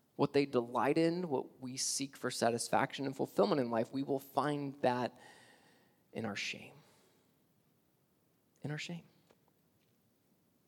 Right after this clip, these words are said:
If we find that here, it will be temporary, it will be wasting away, and it will only lead to our destruction.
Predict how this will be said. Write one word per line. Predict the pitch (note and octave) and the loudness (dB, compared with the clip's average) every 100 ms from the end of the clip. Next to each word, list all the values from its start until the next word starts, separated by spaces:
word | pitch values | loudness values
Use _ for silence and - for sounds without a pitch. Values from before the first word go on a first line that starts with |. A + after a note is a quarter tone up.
| _ _ _ - - | _ _ _ -20 -8
If | - - | -6 -2
we | C#3+ | -4
find | - C#3 D#3 F3 E3+ | 4 4 6 2 2
that | D3+ D3+ C#3 | 4 4 4
here, | - G#2+ A2 A#2 | -2 -2 -2 -2
it | A#2+ - | -4 -4
will | B2 | -6
be | B2 G#2+ | -4 -8
temporary, | A2 - A2 A2 G#2 C3 D#3+ F#3 _ _ _ - | -8 -8 -8 -4 -4 -4 -6 -12 _ _ _ -4
it | A2+ | -2
will | F#2 | -2
be | G2+ G2 | -6 -6
wasting | F#2+ A2 - G#2+ | -6 -6 -8 -8
away, | F#2 A#2 D#3 | -4 -4 -2
and | C3+ | -4
it | A#2 | -4
will | A2 G#2 | -4 -4
only | - C#3 D3+ D3+ | -6 -8 -8 -8
lead | B2 A#2 A2+ | -8 -8 -8
to | - A2 | -10 -6
our | - G#2 A2 - - _ | -4 -6 -8 -18 -20 _
destruction. | - - - - - - - | -8 -6 -6 -8 -8 -12 -14